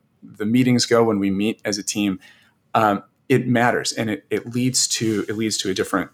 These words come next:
sales process. It leads to a different kind of care. Um, and it leads to a different product. Um, namely, like, the, the one chief benefit that I will, I'll put out there is our user interface is just, I mean, it's, like, uh, stupid simple.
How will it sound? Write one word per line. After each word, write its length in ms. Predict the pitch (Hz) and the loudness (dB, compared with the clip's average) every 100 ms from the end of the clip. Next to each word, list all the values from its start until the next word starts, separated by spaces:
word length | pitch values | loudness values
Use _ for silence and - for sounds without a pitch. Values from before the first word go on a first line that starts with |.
| - | -6
sales 420 | - 131 135 131 | 2 4 4 2
process. 460 | - 135 131 131 - | 0 0 2 0 0
It 160 | - | -6
leads 240 | 107 98 - | -8 -8 -8
to 300 | 104 95 - | -8 -8 -10
a 60 | |
different 500 | 92 95 - 95 - | -12 -12 -6 -8 -8
kind 180 | - 101 | -12 -10
of 80 | 85 | -10
care. 460 | - 95 123 135 _ _ _ - | -8 -4 -4 -6 _ _ _ -10
Um, 120 | 101 | -6
and 100 | 117 | -2
it 20 | 123 | 0
leads 180 | 127 | 0
to 80 | 120 | 0
a 20 | |
different 260 | 113 110 101 | -2 -2 -2
product. 440 | 95 82 - - - _ _ _ _ _ | 0 -2 -4 -18 -20 _ _ _ _ _
Um, 300 | 104 98 90 - _ _ - | 0 0 -2 -8 _ _ -2
namely, 800 | 117 117 147 147 120 90 92 - | 0 2 2 2 0 -4 -8 -8
like, 160 | 110 | -6
the, 140 | 110 95 | -4 -4
the 180 | - 95 | -6 -2
one 220 | 123 123 | 0 0
chief 300 | - 117 - | 0 -6 -2
benefit 340 | 110 107 101 | -2 -2 -4
that 100 | - | -2
I 80 | 98 | 0
will, 380 | 98 90 87 _ - | 0 -2 -4 _ -10
I'll 340 | 95 87 85 _ _ _ | -6 -6 -8 _ _ _
put 160 | - 98 | -6 0
out 160 | 104 101 | 0 0
there 160 | 95 | -4
is 280 | - 92 - | -6 -10 -8
our 160 | 107 101 | -6 -4
user 280 | 107 104 107 | -6 -6 -6
interface 400 | 104 - 90 - | -8 -6 -8 -8
is 160 | 95 | -8
just, 300 | - - - _ | -8 -8 -12 _
I 40 | - | -18
mean, 100 | 170 | -18
it's, 360 | - - - _ _ _ | -12 -10 -12 _ _ _
like, 200 | 85 - _ _ _ _ _ _ _ - | -12 -12 _ _ _ _ _ _ _ -10
uh, 240 | 87 73 - - | -8 -8 -12 -12
stupid 400 | - 120 - - | -6 -6 -6 -6
simple. 380 | - - - | -8 -10 -18